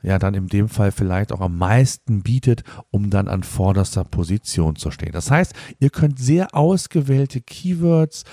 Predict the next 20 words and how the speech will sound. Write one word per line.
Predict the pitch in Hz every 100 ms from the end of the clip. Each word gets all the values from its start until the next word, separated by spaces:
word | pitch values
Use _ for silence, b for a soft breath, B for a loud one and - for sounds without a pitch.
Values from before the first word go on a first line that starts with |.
| B B -
Keyword-Phrasen | - 175 151 131 - - - 123 131 147 143 127 104
wählen, | 107 131 160 165 165 160 B B B -
ähm, | 131 131 -
mit | 123 127 131
denen | 143 143 -
ihr | 147 151
dann | 135 131 131
ganz | 123 139 165 -
gezielt | - - - - 160 160 151 - -
euer | 123 151 143
Unternehmen, | 131 131 123 127 135 135 - -
eure | 131 143
Produkte, | 135 - 120 127 - - -
eure | 127 127
Leistungen | 113 110 127 127 - 117 110 98
bewerbt | - 92 107 143 185 - - B B B -
und | 131 131
somit | 120 143 139 135 b b _ -
auch | 113 123 - b _
wirklich | 104 107 127 123 117